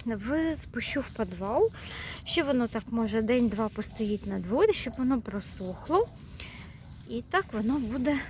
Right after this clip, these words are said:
зимувати в підвалі. Навіщо трусю пісочком? Щоб не було грибків, щоб не заводилася плесінь, то трошки притрухую таким звичайним піском,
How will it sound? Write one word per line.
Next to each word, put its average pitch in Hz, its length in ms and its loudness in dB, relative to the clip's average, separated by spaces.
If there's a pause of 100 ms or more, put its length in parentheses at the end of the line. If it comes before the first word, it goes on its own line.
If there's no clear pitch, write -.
(180)
зимувати 226 880 0
в 240 80 -4
підвалі. 202 640 0
Навіщо 269 460 2
трусю - 500 -4
пісочком? 240 680 0 (720)
Щоб - 400 -2
не 262 160 4
було 226 380 4
грибків, 285 960 0
щоб 233 280 0
не 247 120 2
заводилася 240 840 2 (100)
плесінь, 208 720 2 (600)
то 220 120 0
трошки 277 680 -2
притрухую 285 880 2 (1200)
таким 427 240 2
звичайним 226 560 2
піском, 202 560 -2